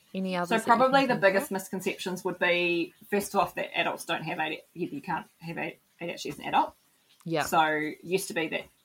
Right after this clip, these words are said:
Speaker 2: thought that only kids have it, and a lot of people still think only kids have it and adults don't have it, or
Speaker 1: Okay.
Speaker 2: that you grow out of it.
Speaker 1: Yeah.
Speaker 2: Um, and the research on that suggests that it's possibly some people, like, I think it's maybe a fifth, I'd have to look it up. Um, some people might grow out of it,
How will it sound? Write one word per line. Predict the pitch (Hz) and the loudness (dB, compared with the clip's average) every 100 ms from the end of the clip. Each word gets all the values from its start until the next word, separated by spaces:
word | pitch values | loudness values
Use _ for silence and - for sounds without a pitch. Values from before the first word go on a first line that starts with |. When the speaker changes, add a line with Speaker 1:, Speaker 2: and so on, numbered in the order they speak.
| _ - | _ -6
Speaker 2:
thought | 165 - | -4 -4
that | 160 | -4
only | 165 170 | -4 -6
kids | - 156 | -8 -6
have | 185 | -6
it, | 254 | -2
and | 214 | 4
a | |
lot | 214 214 | 6 8
of | |
people | 202 180 | 4 0
still | - | -4
think | 156 - | -6 -6
only | 160 160 | -6 -6
kids | - 151 170 | -8 -10 -8
have | - | -10
it | |
and | - - | -12 -10
adults | - - - | -10 -10 -12
don't | - | -10
have | 160 226 | -6 -6
it, | 247 _ _ _ - | -6 _ _ _ 2
or | 196 180 175 | 4 8 6
Speaker 1:
Okay. | 165 170 - | 6 4 2
Speaker 2:
that | 147 | -4
you | 160 | 0
grow | 175 165 | 2 6
out | 165 | 6
of | 233 320 254 | 6 2 0
it. | - _ _ _ - | -8 _ _ _ -12
Speaker 1:
Yeah. | 156 156 180 170 | 0 10 10 10
Speaker 2:
Um, | 170 170 - | 6 -2 0
and | 196 | 2
the | 202 | 4
research | 214 214 226 - - | 4 4 4 0 0
on | 190 185 | 0 2
that | 175 175 - - | 2 2 0 -6
suggests | - 180 185 185 - - - | -10 -2 0 0 -4 -8 -2
that | 180 - _ - | -2 -2 _ -10
it's | - - _ - | -10 -10 _ -18
possibly | - 202 - 202 185 | -4 -4 -4 -4 -4
some | 180 170 165 | 4 6 6
people, | 165 175 175 170 165 165 - | 0 -8 -4 -2 -2 -4 -4
like, | 190 - | -6 -6
I | 170 | -16
think | _ 180 | _ -18
it's | 220 247 | -14 -8
maybe | 240 220 | -8 -8
a | |
fifth, | - 175 220 | -6 -6 -6
I'd | - | -6
have | 190 - | -6 -6
to | |
look | 175 170 | -10 -4
it | 175 | 0
up. | - - _ _ _ - | 0 -2 _ _ _ 8
Um, | 185 175 175 156 | 10 10 6 -6
some | - - 190 185 | -2 6 6 6
people | 190 185 | -2 0
might | 165 165 - | 2 0 2
grow | 156 | 2
out | 151 151 | 4 4
of | - | 4
it, | 302 233 | 2 0